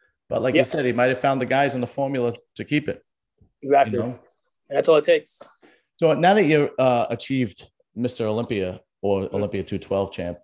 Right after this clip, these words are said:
Speaker 1: um, what are your goals now? Do you have any future goals?
Speaker 2: Uh, I mean, obviously the main thing is to create a legacy like Flex did and continue to win the title for as many as I want,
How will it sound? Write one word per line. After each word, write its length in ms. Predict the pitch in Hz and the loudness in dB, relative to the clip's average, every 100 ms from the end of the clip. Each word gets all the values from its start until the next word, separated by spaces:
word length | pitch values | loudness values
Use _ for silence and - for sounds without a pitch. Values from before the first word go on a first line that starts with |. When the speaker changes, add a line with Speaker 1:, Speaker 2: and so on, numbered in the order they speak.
| - | -8
Speaker 1:
um, 440 | 101 95 92 - - | -6 -6 -8 -12 -4
what 120 | 127 | 0
are 40 | 185 | 0
your 120 | 104 | 0
goals 360 | 139 180 190 | 0 0 -4
now? 180 | 123 90 | -6 -8
Do 60 | 92 | -8
you 60 | 110 | -8
have 120 | 117 | -6
any 120 | 123 | -6
future 340 | - 135 135 | -6 -8 -6
goals? 420 | 120 135 185 202 _ _ _ _ _ _ _ _ _ _ - - | -4 -4 -4 -8 _ _ _ _ _ _ _ _ _ _ -18 -8
Speaker 2:
Uh, 440 | 170 196 214 214 190 - | -2 2 2 0 -2 -6
I 60 | 190 | -8
mean, 180 | 190 180 | -6 -4
obviously 360 | 180 185 180 | -2 -4 -6
the 60 | 165 | -4
main 220 | 170 185 | -4 -2
thing 160 | 180 180 | -6 -6
is 180 | 170 - | -6 -6
to 640 | 170 165 156 151 143 139 - _ _ _ - | -2 0 0 -2 -4 -8 -14 _ _ _ -4
create 200 | 175 156 | 2 4
a 40 | |
legacy 360 | 151 151 151 160 | 4 2 0 -2
like 160 | 143 - | -4 -2
Flex 240 | 147 - 156 | -2 -2 0
did 180 | 151 | 2
and 180 | 143 139 | 0 -6
continue 340 | - - 147 147 | -14 -6 -2 -2
to 80 | |
win 160 | 139 143 | -2 -2
the 80 | 139 | -2
title 300 | 143 143 143 | 0 0 0
for 180 | - 131 | 0 -2
as 100 | 127 | -2
many 180 | 139 135 | -6 -4
as 80 | |
I 100 | 135 | -2
want, 360 | 131 139 147 | -2 0 0